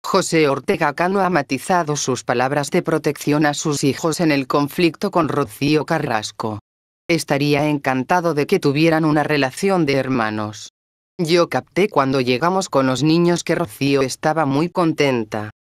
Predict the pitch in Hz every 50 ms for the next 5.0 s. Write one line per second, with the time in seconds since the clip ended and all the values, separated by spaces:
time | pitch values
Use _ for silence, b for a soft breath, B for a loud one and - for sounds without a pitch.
0 | _ _ _ _ 143 143 139 - 135 131 123 135 143 143 147 131 - - 147 147
1 | 160 160 - 165 151 - 151 147 151 151 143 143 131 131 143 139 - - - 160
2 | 143 143 156 151 135 135 131 131 131 135 135 160 175 208 208 - - - - 190
3 | 180 175 160 139 147 147 135 160 151 139 143 139 131 135 143 156 165 156 156 147
4 | 143 139 139 143 143 131 - 117 110 117 127 143 143 - 180 175 175 - - -